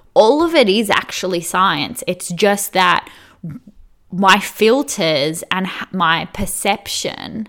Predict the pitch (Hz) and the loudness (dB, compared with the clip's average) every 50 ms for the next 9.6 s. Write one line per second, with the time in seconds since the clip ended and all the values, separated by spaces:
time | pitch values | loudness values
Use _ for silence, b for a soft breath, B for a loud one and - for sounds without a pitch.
0 | _ - - - 208 180 165 - - - - - - 196 190 180 175 156 180 180 | _ -10 -6 -4 -2 -2 -2 -4 -4 -6 -6 -2 0 0 2 2 0 -2 -6 -6
1 | - - - - 196 185 185 185 185 185 190 185 180 175 180 - - 185 170 - | -8 -6 -4 -2 -2 -2 0 0 0 2 2 2 0 0 -2 -4 -6 -6 -6 -6
2 | - - - - 202 185 175 170 165 170 B B B B B - - - - - | -8 -10 -8 -6 -4 -4 -4 -4 -6 -10 B B B B B -12 -10 -8 -4 0
3 | - 247 240 247 254 254 208 190 190 - - 196 185 185 180 170 170 170 - - | 0 2 2 2 0 0 -2 -4 -4 -4 -4 -4 -2 -2 -2 -2 -2 -4 -4 -4
4 | 185 175 165 165 160 156 156 160 - - - - 190 202 214 220 190 170 117 - | -4 -4 -4 -4 -6 -6 -8 -8 -10 -12 -10 -6 -4 -4 -4 -4 -6 -8 -8 -6
5 | 87 95 58 55 - b b b b b - 214 208 214 220 208 - - 226 220 | -6 -4 -4 -6 -8 b b b b b -6 -4 -2 0 0 0 0 -2 -2 -2
6 | 214 233 240 254 - 311 302 285 262 247 190 - - - 196 185 175 160 165 170 | -2 -2 -2 -2 -2 0 0 0 0 0 -2 -4 -2 -2 0 2 2 0 0 -2
7 | 151 - - 185 196 190 170 156 160 160 156 160 165 160 - - - - 185 185 | -4 -2 0 2 4 4 4 2 0 -2 -4 -4 -4 -4 -6 -6 -4 -4 -2 -2
8 | 170 165 170 190 196 233 233 - 180 180 190 190 - - 202 - - 175 220 233 | -2 -2 -2 0 0 0 -2 -2 -2 -2 -2 -2 -4 -8 -8 -8 -6 -6 -6 -4
9 | 226 285 285 247 - - 202 220 214 202 196 185 | -4 -4 -4 -4 -4 -4 -4 -2 -2 -2 -2 -4